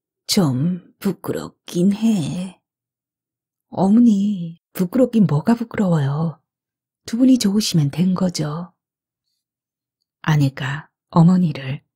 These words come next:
역성 들고 나섰다. 어머니에게 잡혀있던 오른손을 살그머니 빼서는 흘러내린 어머니의 머리카락을 쓸어 올리기도 한다.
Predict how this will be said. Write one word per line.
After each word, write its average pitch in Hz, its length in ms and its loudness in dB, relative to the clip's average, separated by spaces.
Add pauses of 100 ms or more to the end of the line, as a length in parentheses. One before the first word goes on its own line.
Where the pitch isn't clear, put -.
(220)
역성 180 360 0
들고 185 240 -2
나섰다. 147 800 -8 (1120)
어머니에게 180 540 4
잡혀있던 196 760 -2
오른손을 147 680 0 (280)
살그머니 147 680 -2
빼서는 147 640 -4 (640)
흘러내린 170 600 4
어머니의 170 480 2
머리카락을 165 760 -4
쓸어 135 560 -6
올리기도 175 520 0
한다. 143 600 -8